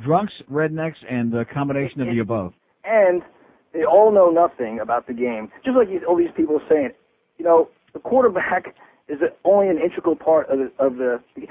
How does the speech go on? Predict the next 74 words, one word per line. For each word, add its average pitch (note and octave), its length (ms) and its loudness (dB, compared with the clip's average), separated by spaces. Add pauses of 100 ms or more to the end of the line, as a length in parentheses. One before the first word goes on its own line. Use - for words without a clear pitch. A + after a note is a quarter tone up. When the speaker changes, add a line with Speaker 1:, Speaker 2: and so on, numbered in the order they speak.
Speaker 2:
what G3+ 120 6
is G3 60 0
he G#3 60 -4
gonna F#3+ 140 6
do? C#3+ 120 2
Hike E3+ 220 -2
the F#3 80 0
ball F3 200 4
to E3+ 80 0
himself, E3 260 0
go D#3+ 120 2
out, D3 160 2
block E3+ 340 0
for F3 140 -4
himself, E3+ 280 0
hand, E3+ 200 0 (280)
what, F3+ 360 0
what G3+ 80 2
does A3+ 180 0
Jimmy A#3 200 0
want G#3+ 320 2
him F#3 80 -14
to G#3+ 160 -2
do? - 100 -2
Speaker 1:
And D#3 260 -4
run, F3 240 -2
too. D3 180 -4
Don't C3 120 -4
Speaker 2:
And - 80 0
Speaker 1:
forget, C#3+ 160 -2
even D3+ 160 -4
with D3+ 100 -2
his B2+ 120 -4
bad C#3 240 -2
knees, D3+ 160 -4
Speaker 2:
and A3+ 80 -2
Speaker 1:
he's G#3+ 100 -2
Speaker 2:
I - 40 0
Speaker 1:
also C#3 300 -2
supposed C#3 300 -6
to B2+ 100 -4
start C3 260 -4
having C3 180 -4
a A#2 60 -4
running C#3 260 -2
game G2+ 220 -4
now, G#2+ 120 -4
and G#2+ 80 -4
he's B2+ 140 -4
Speaker 2:
And G#3 80 -4
Speaker 1:
supposed B2 180 -2
to A2+ 60 -10
be A2+ 180 -4
it. B2 200 -6
Speaker 2:
And F#3 140 -2
here's C#4 220 2
something F#3 240 2
no E3+ 100 6
one E3+ 100 4
else G#3+ 180 2
ever C#3+ 160 0
brought C3+ 260 -2
up. C3+ 140 -6
In E3 80 -6
the E3 160 -4
fourth A3 240 -2
quarter, F3 400 -2 (460)
the D3 80 -12
defense F#3+ 520 -4
stopped E3 300 -2
Buffalo, D#3+ 380 -2
I C3+ 80 -4
think, C#3 220 -8
twice D#3 360 -4